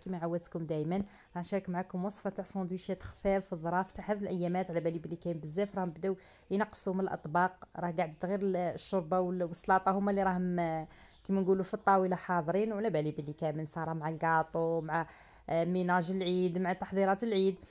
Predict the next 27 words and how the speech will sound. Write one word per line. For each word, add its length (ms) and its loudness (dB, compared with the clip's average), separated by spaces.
المهم 440 4
هنا 200 4
راح 180 -2
ندير 260 2
معكم 400 -2
وصفه، 280 4
آه، 320 -4
قلت 180 -6
لكم 140 -4
تاع 120 -6
سندويشات 520 -2
خفاف 300 -10
ظراف، 280 -4
راح 120 -4
ندير 140 0
معكم 280 0
وصفه 220 -2
نتاع 200 -4
شارك 440 0
العريان 540 -2
اللي 220 -4
لازم 360 -2
يكون 280 -6
حاضر 320 -2
في 180 -14
كل 260 -4
عيد. 280 -8